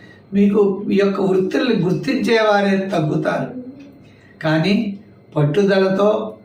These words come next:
మీరు ముందుకు వెళ్ళాలి. మీ టాలెంట్ అనేది చాలా ఉపకరిస్తుంది. టెక్నికల్గా మనం జాగ్రత్తలు తీసుకుని ముందుకు వెడితేనే విజయం సాధించగలుగుతాం. గతంలో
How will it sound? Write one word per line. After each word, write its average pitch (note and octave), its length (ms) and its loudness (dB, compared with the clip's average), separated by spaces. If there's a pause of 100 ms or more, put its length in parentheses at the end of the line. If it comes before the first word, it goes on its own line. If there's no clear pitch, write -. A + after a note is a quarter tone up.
(520)
మీరు D#3+ 200 0
ముందుకు E3+ 340 2
వెళ్ళాలి. G3+ 680 2 (320)
మీ E3 340 -4
టాలెంట్ A3 460 0
అనేది G3+ 420 2
చాలా F3 640 -2
ఉపకరిస్తుంది. G3 1000 0 (420)
టెక్నికల్గా A#3 1040 0
మనం F#3 300 -2
జాగ్రత్తలు G3 680 0
తీసుకుని F#3+ 420 -2
ముందుకు F3+ 380 0
వెడితేనే F#3 760 0 (300)
విజయం E3 360 0
సాధించగలుగుతాం. F3+ 1200 0 (600)
గతంలో A#3+ 440 0